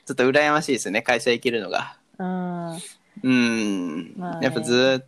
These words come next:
Speaker 1: と家だから変化もないし、
Speaker 2: うん。
Speaker 1: うん、刺激もないし、ちょっとね、帰り道に新宿のあそこ寄ってみたいなこともできないしっていうね。
Speaker 2: <laughs>
Speaker 1: 根本的に人に会わないからね、現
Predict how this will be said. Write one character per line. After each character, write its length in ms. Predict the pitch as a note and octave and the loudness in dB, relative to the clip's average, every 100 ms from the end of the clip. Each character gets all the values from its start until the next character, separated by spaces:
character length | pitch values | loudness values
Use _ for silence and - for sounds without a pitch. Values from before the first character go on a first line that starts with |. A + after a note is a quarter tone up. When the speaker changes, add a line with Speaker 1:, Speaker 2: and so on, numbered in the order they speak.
| _ | _
Speaker 1:
と 320 | C#3 C#3 C3+ - | 2 4 2 0
家 240 | C3+ C3+ | 2 4
だ 100 | C3 | 4
か 140 | A#2+ A2 | 2 2
ら 60 | |
変 300 | A2 C#3+ C#3+ | 2 2 2
化 160 | C3+ A#2 | 2 0
も 140 | A2 | 2
な 160 | A2+ A2 | 2 2
い 80 | G#2 | 0
し、 800 | - - A2 G#2+ A2 A2 A2 G#3 | -6 -8 -4 -2 0 0 0 0
Speaker 2:
う 20 | |
ん。 200 | G3 F#3+ | -4 -8
Speaker 1:
う 20 | E3+ | -10
ん、 1080 | F#3 - - - _ - B2+ B2 A#2+ A#2+ | -14 -16 -16 -20 _ 0 2 4 4 2
刺 140 | B2 C3 | 0 2
激 300 | B2 A2+ C3 | 0 2 2
も 180 | B2+ B2+ | 4 4
な 140 | A#2+ | 2
い 140 | G#2+ | 0
し、 840 | - - B2 A#2 A#2+ A#2+ A#2+ A#2+ - | -4 -4 -4 -2 -2 -2 -2 -4 -6
ち 80 | - | -14
ょ 40 | - | -6
っ 20 | |
と 280 | A#2 G#2 - _ - | -2 -2 -4 _ -10
ね、 260 | B2 B2+ _ | -6 -6 _
帰 200 | - C#3 | -2 0
り 220 | B2+ B2+ B2 | 2 0 -2
道 180 | - | -6
に 300 | A#2 A2+ A2 | -4 -4 -4
新 220 | G#2 A#2+ A#2 | -2 -2 -2
宿 240 | A#2 A#2+ | -4 0
の 120 | A#2 | 2
あ 80 | A#2 | 2
そ 100 | B2 | 0
こ 120 | - | 0
寄 80 | A2+ | -2
っ 20 | |
て 260 | - - B2 | 0 0 2
み 120 | A#2+ | 2
た 100 | G#2+ | 2
い 20 | |
な 80 | G#2+ | 2
こ 100 | G#2 | 0
と 80 | G#2 | -4
も 120 | G#2 | -4
で 100 | G#2 | -6
き 140 | - | -4
な 120 | A2 G#2+ | -4 -4
い 100 | G2+ | -6
し 440 | - G#2+ A2 G#2 | -6 -6 -4 -6
っ 40 | - | -10
て 80 | F2+ | -16
い 80 | |
う 40 | F2 | -10
ね。 320 | B2+ F3+ A3+ C4 B3+ A3+ A#3 A3+ | -6 -4 -4 -4 -8 -10 -12 -14
Speaker 2:
<laughs> 920 | D#4+ _ _ _ _ - - - - | -18 _ _ _ _ -16 -16 -14 -2
Speaker 1:
根 100 | G#3 | 0
本 160 | G#3 A3 | 2 2
的 180 | G#3 F#3+ | 2 0
に 80 | |
人 200 | F#3 - | 0 0
に 120 | G3+ G3+ | 2 4
会 60 | |
わ 80 | G3+ | 4
な 100 | D3 | 2
い 80 | - | 0
か 100 | G#2 | -2
ら 80 | G#2+ | -2
ね、 300 | G2+ C#3 - | -4 -8 -8
現 100 | G#3 | -2